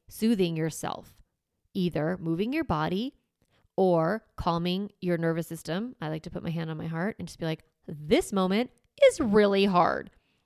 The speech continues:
But when I was first practicing, I couldn't just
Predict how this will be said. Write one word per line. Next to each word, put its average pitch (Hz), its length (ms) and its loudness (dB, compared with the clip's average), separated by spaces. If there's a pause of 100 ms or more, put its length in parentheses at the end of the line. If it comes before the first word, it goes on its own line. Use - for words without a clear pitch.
(760)
But 196 180 4
when 185 120 2
I 180 100 4
was 180 320 -2
first 175 280 -4
practicing, 262 480 0
I 175 100 0
couldn't 185 260 -4
just 165 320 -8